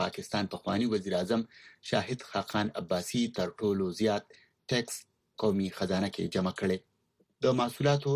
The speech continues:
ادارې تر مخه شاهد خاقان عباسي په تیر مالي کال کې څلېرويشت کروړه او دیارلس لکه روپۍ ټیکس ورکړی دی، چې د تحریک انصاف مرکزي کابینې د ټولو غړو لخوا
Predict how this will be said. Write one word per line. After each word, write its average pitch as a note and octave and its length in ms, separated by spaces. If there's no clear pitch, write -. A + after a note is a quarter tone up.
ادارې A2 360
تر A2 160
مخه A2+ 180
شاهد G#2+ 300
خاقان G2 340
عباسي F#2 400
په C3+ 80
تیر D#3 200
مالي C#3 260
کال F#2 200
کې F#2 120
څلېرويشت G2+ 520
کروړه A#2+ 320
او F#2+ 80
دیارلس F#2 400
لکه G#2 260
روپۍ G2 260
ټیکس A2+ 280
ورکړی F#2+ 420
دی، G2 80
چې - 80
د - 20
تحریک F#2 360
انصاف G#2+ 380
مرکزي G#2 420
کابینې G#2 340
د A#2 180
ټولو C#3+ 240
غړو C#3+ 240
لخوا F#2 260